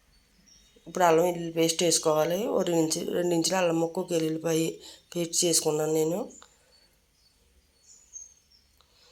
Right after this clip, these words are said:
వేసుకోవాలి. చూడండి, బాగా మగ్గిపోయినాయి కదా వంకాయ ముక్కలు, అలా మగ్గాలి.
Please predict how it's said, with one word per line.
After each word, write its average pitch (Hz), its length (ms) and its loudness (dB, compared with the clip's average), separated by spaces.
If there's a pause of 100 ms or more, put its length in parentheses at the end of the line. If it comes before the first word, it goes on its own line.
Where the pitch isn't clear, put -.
(280)
వేసుకోవాలి. 165 680 4 (4000)
చూడండి, 180 360 2 (160)
బాగా 165 300 4
మగ్గిపోయినాయి 165 640 2
కదా 180 200 2 (220)
వంకాయ 165 380 -2
ముక్కలు, 180 320 -2 (880)
అలా 165 180 2
మగ్గాలి. 165 560 2